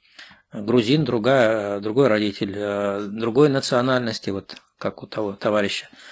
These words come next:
мать чеченка, то почему он должен себя обязательно с одним каким-то народом, э, идентифицировать? Он может быть одновременно считать себя и грузином, и чеченцем, а может себя связать, свою судьбу, значит, и свое самосознание с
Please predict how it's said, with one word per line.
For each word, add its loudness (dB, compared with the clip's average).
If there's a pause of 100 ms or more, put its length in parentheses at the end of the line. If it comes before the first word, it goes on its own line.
(180)
мать 2
чеченка, 0
то -16
почему 6
он 6
должен 4
себя 0
обязательно 2
с -4
одним 2
каким-то -4
народом, 0 (720)
э, -8 (200)
идентифицировать? 0 (120)
Он 6
может 8
быть 4
одновременно 6
считать 2
себя 0
и 2
грузином, 6 (460)
и 4 (260)
чеченцем, 2 (800)
а 4
может 8
себя 4 (640)
связать, 4
свою 4
судьбу, 4
значит, 0
и 2
свое 2
самосознание 2
с -6